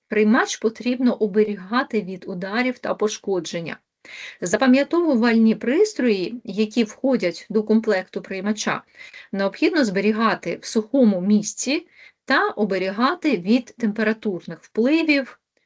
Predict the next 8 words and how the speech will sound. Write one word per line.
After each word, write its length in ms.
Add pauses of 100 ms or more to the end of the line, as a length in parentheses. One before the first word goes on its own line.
від 240
ударів, 760
від 280
згинів, 760 (340)
стежити, 680
щоб 320
поверхня 580
роз'ємів 600